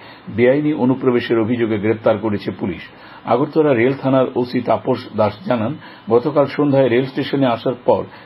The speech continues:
সন্দেহজনকভাবে তাদের আটক করা হয়। বেঙ্গালুরু যাওয়ার জন্য আগরতলা রেল স্টেশনে এসেছিল বলে তারা জিজ্ঞাসাবাদে পুলিশকে জানিয়েছে।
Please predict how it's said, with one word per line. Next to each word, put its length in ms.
সন্দেহজনকভাবে 920
তাদের 240
আটক 340
করা 280
হয়। 160
বেঙ্গালুরু 500
যাওয়ার 300
জন্য 200
আগরতলা 480
রেল 180
স্টেশনে 420
এসেছিল 400
বলে 200
তারা 220
জিজ্ঞাসাবাদে 680
পুলিশকে 400
জানিয়েছে। 500